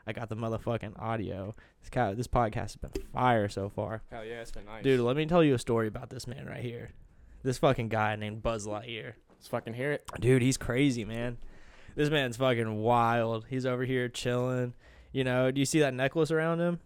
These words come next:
Speaker 2: Yeah, dude. Actually, I was wondering what that was.
Speaker 1: Bro, okay, well, let me tell you the story of how he got that. He got his dick sucked.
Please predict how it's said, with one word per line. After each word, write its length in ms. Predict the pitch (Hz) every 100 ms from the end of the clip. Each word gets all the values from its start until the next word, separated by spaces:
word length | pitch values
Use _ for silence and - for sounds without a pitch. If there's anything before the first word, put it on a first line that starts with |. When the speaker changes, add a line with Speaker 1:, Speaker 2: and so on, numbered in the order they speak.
| _
Speaker 2:
Yeah, 200 | 120 120 113
dude. 180 | 120
Actually, 300 | 117 143 117
I 40 | 120
was 80 | 117
wondering 220 | 120 107
what 100 | -
that 180 | - -
was. 240 | 110 - -
Speaker 1:
Bro, 200 | 131 139 139
okay, 200 | 147 127
well, 180 | 127
let 100 | 139
me 80 | 139
tell 120 | 139
you 60 | 123
the 80 | 117
story 240 | 120 101
of 60 | 107
how 100 | 101
he 80 | -
got 220 | - -
that. 180 | 98 90
He 80 |
got 140 | 123 127
his 100 | 110
dick 240 | 107 76
sucked. 380 | - - - -